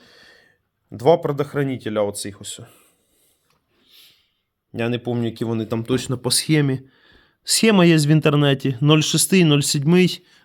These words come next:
нуль восьмий, нуль дев'ятий, навірно. Е, значить,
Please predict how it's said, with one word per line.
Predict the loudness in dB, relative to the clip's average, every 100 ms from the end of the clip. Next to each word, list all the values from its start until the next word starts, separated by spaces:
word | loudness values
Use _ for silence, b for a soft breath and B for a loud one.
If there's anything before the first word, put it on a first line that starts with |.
| -2
нуль | 2
восьмий, | 2 2 2 4
нуль | 2 0
дев'ятий, | 0 0 -2 -4
навірно. | -6 -4 -6 -6 -12 -20 b b b b b b b b b _ -20 -6
Е, | 0 4 4 4 2 B B B B -16 -10
значить, | -2 0 0 -4 -8 -14